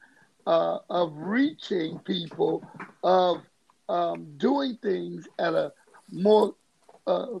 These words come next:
quicker and faster pace. This person would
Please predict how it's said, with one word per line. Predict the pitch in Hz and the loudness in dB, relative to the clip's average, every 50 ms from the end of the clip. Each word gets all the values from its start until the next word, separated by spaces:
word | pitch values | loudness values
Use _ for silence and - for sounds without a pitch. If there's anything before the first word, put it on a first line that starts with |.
| - | -10
quicker | - - 254 254 - - 247 220 214 - - | -2 0 2 2 4 4 4 4 4 2 0
and | - 160 151 - - | -2 -2 -2 -2 -2
faster | 208 208 208 202 196 - - - 185 170 151 - | 0 2 2 2 0 -2 -4 -6 -6 -6 -6 -8
pace. | - - 220 240 240 208 196 - - - - - 208 202 - _ _ | -8 -6 -4 -2 -2 -2 -4 -6 -8 -16 -18 -16 -16 -16 -18 _ _
This | - 196 160 202 269 254 - - | -12 -6 -2 0 0 0 -2 -4
person | - - 226 214 214 - - - - 214 208 226 - _ _ - - - - - - | -2 2 4 4 4 4 2 0 0 0 0 -2 -4 _ _ -20 -20 -20 -16 -10 0
would | 165 185 190 180 | 4 4 4 4